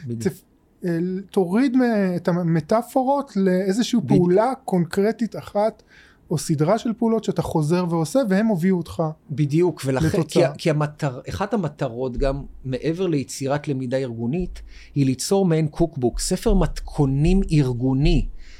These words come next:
Speaker 1: שבו מורים שונים, גם כאלו שלא השתתפו בתוך התהליך,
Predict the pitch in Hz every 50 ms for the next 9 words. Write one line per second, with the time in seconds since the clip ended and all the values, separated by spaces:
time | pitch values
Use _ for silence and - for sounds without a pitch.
0 | - - - - - 147 135 120 110 110 117 165 185 202 214 226 220 160 151 147
1 | 139 127 156 185 202 165 - - 180 165 170 180 175 156 139 180 214 233 233 -
2 | 233 214 208 208 202 - - 170 156 180 214 220 - - - 151 - - - 165
3 | 151 131 127 - - 156 - - 147 147 - 143 135 135 127 135 151 165 - -